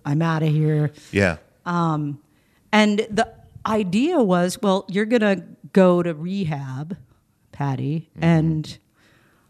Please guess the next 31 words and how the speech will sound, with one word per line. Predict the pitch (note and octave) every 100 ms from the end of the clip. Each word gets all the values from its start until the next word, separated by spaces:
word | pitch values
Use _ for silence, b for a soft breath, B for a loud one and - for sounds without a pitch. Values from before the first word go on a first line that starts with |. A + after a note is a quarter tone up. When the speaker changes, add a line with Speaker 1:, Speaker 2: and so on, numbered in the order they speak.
| -
Speaker 1:
um, | E3 D#3+ D3 D3 D3+ - _ _ b b
you | G3+
know, | A#3
I | G#3
stayed | A3+ - B3
out | A3 G3+
of |
the | F#3
studio | E3+ - G3+ G3 F3+
and |
got | E3+ F3
strung | - E3+ E3
out. | D3+ C#3+ D3
And | F3
Speaker 2:
Yeah. | E3+
Speaker 1:
then | E3+
they | D#3+
were | D#3
like, | D#3 D3
"Patty, | E3 D3+ D3+
time | D3 E3 D3
to |
go | C3+ C#3+
to |
rehab | C3+ B2 A2 A#2+ B2
again." | A#2 B2 C3
Speaker 2:
Yeah. | F2+ - B B B _
Speaker 1:
And | E3+ F3
then, | D#3+ D#3+
you | - D#3+
know, | D3+